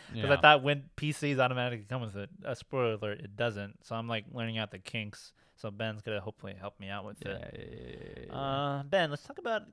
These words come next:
Speaker 1: let's finish off on our Kenobi thoughts. I don't wanna
Speaker 2: Yeah.
Speaker 1: talk about it too much, but we didn't. Obviously, the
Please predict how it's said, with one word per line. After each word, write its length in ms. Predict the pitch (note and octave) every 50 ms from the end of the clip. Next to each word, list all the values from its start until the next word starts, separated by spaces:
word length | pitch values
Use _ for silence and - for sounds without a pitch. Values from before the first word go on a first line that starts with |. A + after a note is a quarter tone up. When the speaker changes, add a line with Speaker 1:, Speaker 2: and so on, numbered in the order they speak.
| - -
Speaker 1:
let's 160 | F#3+ G#3+ -
finish 280 | - B3 A#3 A3+ - -
off 220 | G#3+ G3+ G3+ -
on 80 | G3+ F#3+
our 100 | F3 D3+
Kenobi 480 | - - D3 C3+ B2 B2 B2 A#2 A2+ A2
thoughts. 300 | - - G#2+ G#2 - -
I 40 | F3
don't 80 | G3+
wanna 80 | A3 -
Speaker 2:
Yeah. 40 | -
Speaker 1:
talk 140 | - E3+ D#3+
about 140 | D3+ D3+ C3
it 100 | A2+ - -
too 260 | - - G3 G3 G3
much, 320 | G3 G3 G3 G3 F#3+ - -
but 140 | D#3 C#3 C3
we 100 | C3 B2+
didn't. 340 | B2 - C#3 C#3 D3 D#3 -
Obviously, 460 | - B2 C3 C#3+ C#3+ - - D#3 D3
the 120 | C3+ B2+